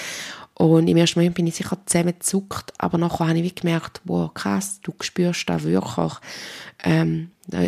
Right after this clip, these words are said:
da ist er dann wieder über das hell fühlen eigentlich. Also, da ist es so ein krasses Erlebnis gewesen.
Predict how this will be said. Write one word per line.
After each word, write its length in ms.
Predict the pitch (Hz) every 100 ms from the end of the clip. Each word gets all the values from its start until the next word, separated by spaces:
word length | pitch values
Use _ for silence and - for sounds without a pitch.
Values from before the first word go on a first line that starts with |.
| -
da 160 | 170 170
ist 140 | 170
er 60 | 190
dann 160 | 92
wieder 160 | 175 180
über 160 | 175 185
das 360 | - 175 -
hell 320 | - 170 170
fühlen 400 | 160 196 196 185
eigentlich. 540 | 170 147 156 156 160 156 -
Also, 360 | - 175 180 170 _ _ _ _ _ _ _ _ _ _ - -
da 120 | 180
ist 320 | - 165 - -
es 260 | 170 -
so 240 | 185 196 -
ein 140 | 202
krasses 480 | - 175 190 - -
Erlebnis 600 | - 175 170 190 190 -
gewesen. 380 | - 165 180